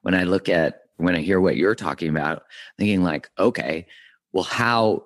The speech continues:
does this show up in our social media, in our, in our influencer culture? Like, what is that?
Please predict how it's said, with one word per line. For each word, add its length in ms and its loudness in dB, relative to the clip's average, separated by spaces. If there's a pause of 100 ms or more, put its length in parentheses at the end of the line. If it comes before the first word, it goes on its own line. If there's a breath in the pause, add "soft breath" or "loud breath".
(120)
does 280 2
this 160 0
show 320 2
up 280 2
in 140 2
our 380 0
social 420 0
media, 400 2
in 200 0
our, 420 -2
in 160 -2
our 140 0
influencer 540 0
culture? 640 -4
Like, 200 2
what 160 6
is 160 2
that? 480 2